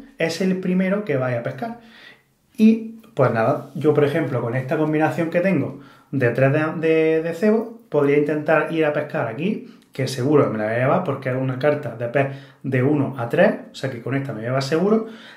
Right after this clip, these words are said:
Aquí me la estoy jugando porque es de dos a cuatro, o sea, puede haber un pez de dos, de tres o de cuatro, y aquí pues me la estoy jugando más todavía porque puede ser desde cero hasta la doce.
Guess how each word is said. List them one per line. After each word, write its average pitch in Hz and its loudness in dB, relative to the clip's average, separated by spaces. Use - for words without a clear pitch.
Aquí 151 0
me 139 2
la 135 6
estoy 180 2
jugando 180 2
porque 120 -2
es 135 0
de 110 -6
dos 127 0
a - -6
cuatro, 196 -2
o - -20
sea, 135 -2
puede 143 2
haber 143 0
un 139 -2
pez 156 -2
de 120 -4
dos, 131 -6
de 123 -10
tres 139 -2
o 135 2
de 147 4
cuatro, 190 0
y 151 0
aquí 180 0
pues 139 0
me 135 4
la 131 4
estoy 143 0
jugando 151 0
más 147 -2
todavía 160 2
porque 175 -2
puede 131 -2
ser 135 -6
desde 127 -6
cero 214 -2
hasta 131 -6
la 117 -2
doce. 110 -8